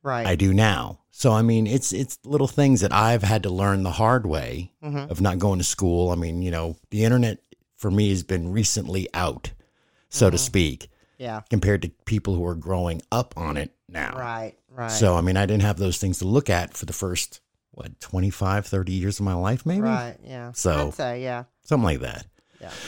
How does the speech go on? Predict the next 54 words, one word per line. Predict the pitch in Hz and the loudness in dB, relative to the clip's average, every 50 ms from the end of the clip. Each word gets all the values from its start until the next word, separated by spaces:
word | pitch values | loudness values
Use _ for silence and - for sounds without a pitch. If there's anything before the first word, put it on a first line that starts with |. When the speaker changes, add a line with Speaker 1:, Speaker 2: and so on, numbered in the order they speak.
| - - - | -16 -14 -10
Speaker 2:
So, | - - 180 165 160 175 | 0 4 8 8 10 10
anyways, | 175 156 127 110 101 92 | 8 8 6 6 6 4
I'm | 131 139 | 4 4
gonna | 135 131 120 | 4 2 2
figure | - 147 123 131 131 | 2 2 4 6 6
out | 123 90 | 6 4
what | 107 | 2
to | - | 2
call | - - 104 95 98 101 | 4 6 6 8 8 8
it, | 95 98 | 6 4
and | - - 104 101 101 | 2 0 0 2 2
it'll | 101 104 92 | 2 2 2
probably | - 110 104 104 101 | 4 4 6 4 4
come | - 104 101 | 4 2 4
out. | 101 101 95 98 98 - - - - - - - - - - - - - - _ _ _ | 4 6 6 4 4 2 0 -4 -6 -8 -10 -12 -12 -14 -16 -18 -20 -20 -20 _ _ _
They're | - 110 | -2 2
gonna | 127 139 123 | 4 4 4
be | 101 101 | 4 4
short, | - - - 110 101 98 101 - - - - _ - 101 - 82 | 2 4 6 6 6 6 6 2 -2 -12 -20 _ -20 -20 -16 -10
short | - - - - 117 107 - | -6 -2 0 2 2 2 2
and | 95 - | 0 -4
sweet | - 98 98 98 90 - | -2 0 0 0 0 0
kind | - 101 92 92 | 0 0 2 2
of | 90 - | 0 0
thing. | 101 90 82 82 80 - | 0 0 0 0 -2 -4
So, | - - 90 | -2 -2 -2
I | 87 | -2
mean, | 87 87 90 90 90 82 - _ _ _ _ _ _ _ _ _ | -2 -2 -2 -2 -4 -4 -6 _ _ _ _ _ _ _ _ _
I'll | - 98 | -4 -2
probably | - - 95 90 92 95 | 0 0 2 2 2 2
do | - 92 92 92 92 | 2 2 2 2 2
one | 90 87 98 95 | 2 2 2 4
or | 98 98 | 2 2
two | - - 107 101 101 101 101 98 92 92 - - _ _ _ _ _ _ _ _ _ | 2 2 2 4 4 4 4 2 2 -2 -4 -8 _ _ _ _ _ _ _ _ _
a | - | -4
Speaker 1:
A | 98 | 0
Speaker 2:
week. | 87 104 | 2 4
Speaker 1:
week. | 104 127 139 147 - - - - - - | 4 4 2 0 -6 -12 -16 -20 -20 -16
Yeah. | 214 269 - 214 - - - - | -14 -14 -14 -14 -16 -20 -18 -8
Speaker 2:
Once | - 92 104 107 - - | -4 0 0 0 2 2
a | 104 | 2
week, | 85 101 104 107 107 - - - | 2 2 2 2 2 0 -2 -6
depends | - 95 104 98 98 92 95 | -2 0 2 2 2 2 2
on | 90 92 | 0 0
how | 92 98 95 95 | 2 2 2 2
my | 95 87 | 2 0
schedule | 85 - - 107 101 90 90 92 95 92 | -2 -2 0 0 0 2 2 0 0 2
goes | 95 95 95 98 98 87 | 2 4 4 4 2 0
and | 90 80 | 0 -2
how | 87 90 | -2 0
this | 90 107 104 | 0 0 0
show | - - 104 92 92 | 2 2 2 0 0
goes, | 82 95 90 90 92 98 113 101 - | 0 0 2 2 2 2 2 0 -2
and | 80 80 78 | -4 -6 -8